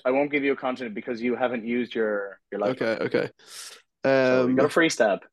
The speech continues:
Speaker 1: Free stab.
Speaker 2: so I don't think it's an Australian. Um,
Speaker 1: <laughs>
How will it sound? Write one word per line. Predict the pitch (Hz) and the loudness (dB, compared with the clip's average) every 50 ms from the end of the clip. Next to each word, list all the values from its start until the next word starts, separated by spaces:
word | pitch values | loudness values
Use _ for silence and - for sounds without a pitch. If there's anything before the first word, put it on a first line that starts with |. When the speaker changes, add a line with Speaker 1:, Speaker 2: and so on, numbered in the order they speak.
| _ _ _ | _ _ _
Speaker 1:
Free | - 120 123 | -2 -2 -2
stab. | - - 78 78 73 - - _ _ _ _ _ _ _ _ _ _ | -2 -4 -8 -8 -10 -12 -18 _ _ _ _ _ _ _ _ _ _
Speaker 2:
so | - - - 135 131 127 | -14 -6 -2 2 2 4
I | 123 | 4
don't | 135 156 160 160 | 4 2 2 2
think | 175 170 147 | 0 0 0
it's | 156 151 - - - - - - - | 0 -2 -4 -6 -8 -10 -8 -8 -4
an | 127 127 | -2 -2
Australian. | 127 123 - - - - - 120 120 117 117 117 123 135 - - - _ _ _ _ _ _ _ _ _ _ _ _ _ _ _ _ - - | -2 -2 -2 -4 -4 -2 -2 -2 -2 -2 -2 -4 -6 -6 -10 -16 -20 _ _ _ _ _ _ _ _ _ _ _ _ _ _ _ _ -4 -2
Um, | 135 123 120 120 117 113 110 104 104 104 - - | 0 0 2 2 2 2 0 0 -2 -2 -4 -6
Speaker 1:
<laughs> | - | -4